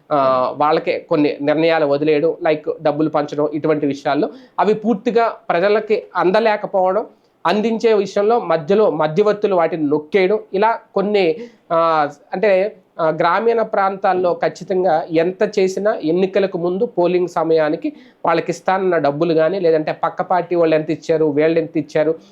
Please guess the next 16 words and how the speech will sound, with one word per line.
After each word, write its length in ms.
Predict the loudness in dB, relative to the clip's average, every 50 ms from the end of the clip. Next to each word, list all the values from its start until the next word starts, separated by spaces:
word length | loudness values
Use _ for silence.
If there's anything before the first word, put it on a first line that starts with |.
| _ _ _ -2
ఈ 140 | 0 2 4
లెక్క 300 | 2 2 0 0 0 0
అది 240 | 0 2 0 0 0
బాగా 320 | 0 0 0 0 0 0
బ్రెయిన్లో 340 | 0 0 0 2 2 2 0
పెట్టేసుకుంటారు. 540 | 0 -2 -4 -6 -8 -12 -14 -12 -12 -12 -6 -4
దాంతోపాటు 960 | -2 0 0 -2 -2 -2 -2 -2 0 0 0 0 0 0 0 0 0 -2 -4 -10 _ _ _ -2
ఈ 120 | 0 0 0
మద్యం 520 | 2 0 0 -2 0 0 0 0 0 -2 -2 0
పాలసీ 400 | 0 0 2 0 -2 -4 -4 -6
ద్వారా 420 | -4 -2 0 0 0 2 2 0 0
వచ్చిన 360 | -2 -2 -4 -4 -4 -4 -4
తీవ్ర 440 | -6 -4 -2 0 0 2 2 0 0
వ్యతిరేకత 580 | 0 0 -2 -2 -2 -2 -2 -2 -2 -2 -2 0
ఏదైతే 400 | 0 0 2 2 0 0 0 0
ఉందో, 340 | -2 0 0 -2 -2 -2